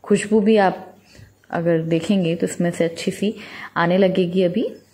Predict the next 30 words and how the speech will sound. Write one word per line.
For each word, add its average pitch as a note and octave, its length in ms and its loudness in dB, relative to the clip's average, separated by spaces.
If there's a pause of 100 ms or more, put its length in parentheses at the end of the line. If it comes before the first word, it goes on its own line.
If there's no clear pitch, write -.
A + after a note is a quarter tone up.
(1400)
तो - 60 -2
अब F#3 320 2
ये A3 180 0 (880)
अंडे F#3 240 2
जो G#3 120 2
हमने F#3 180 2
फ्राई E3+ 260 2
करके F3+ 280 2
रखे F#3+ 360 -2
थे B3+ 160 0
वो F3 200 2
हम F#3 220 0
इसमें F#3 260 -2
डाल E3 260 2
देंगे। G3+ 360 0 (720)
कोट G#3+ 220 6
कर A3 200 4
देंगे A#3+ 260 4
अंडों G#3 280 4
को A#3 120 0 (240)
मसाले F#3 380 2
के G3 100 -2
साथ G#3+ 240 2
अच्छे G#3 280 0
से। D4 140 -4 (2000)
तो - 160 0
अब E3+ 200 6
इसके C4 280 2
बाद C4+ 260 4
हम D4 180 2